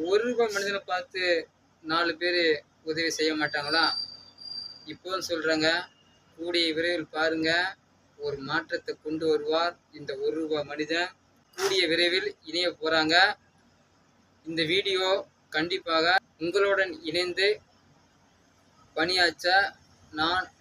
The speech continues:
வருகிறேன். இப்போ சொல்றேன், நல்லது செய்ய பணம் வேண்டாம், பவர் வேண்டாம், உங்க மனசு இருந்தாலே போதும்.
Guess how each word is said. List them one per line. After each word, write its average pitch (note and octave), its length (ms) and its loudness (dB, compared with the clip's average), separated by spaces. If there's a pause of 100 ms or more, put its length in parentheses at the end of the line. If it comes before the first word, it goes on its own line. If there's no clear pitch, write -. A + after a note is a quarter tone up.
(140)
வருகிறேன். E3+ 560 2 (880)
இப்போ F#3+ 280 -2 (120)
சொல்றேன், F3 400 2
நல்லது E3+ 320 2
செய்ய D#3+ 160 2 (100)
பணம் E3 220 0
வேண்டாம், E3+ 380 0
பவர் D#3 220 0
வேண்டாம், F3 320 0 (720)
உங்க C#3+ 180 -10 (120)
மனசு F#3+ 340 -2
இருந்தாலே E3 420 -2 (100)
போதும். D#3 320 -2